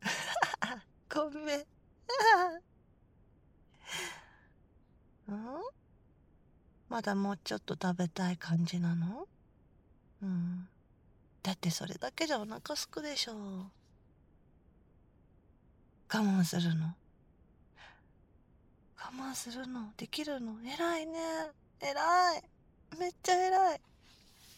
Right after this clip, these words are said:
すごい。努力家さん。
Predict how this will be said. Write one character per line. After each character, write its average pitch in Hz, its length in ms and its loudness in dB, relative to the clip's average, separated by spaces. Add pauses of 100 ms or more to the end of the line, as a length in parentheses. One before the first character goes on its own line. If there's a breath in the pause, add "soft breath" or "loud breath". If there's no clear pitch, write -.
(140)
す - 140 -10
ご 415 60 0 (400)
い。 330 80 -14 (1080 loud breath)
努 330 120 0
力 359 360 0
家 - 180 -4
さ 370 180 0
ん。 349 260 0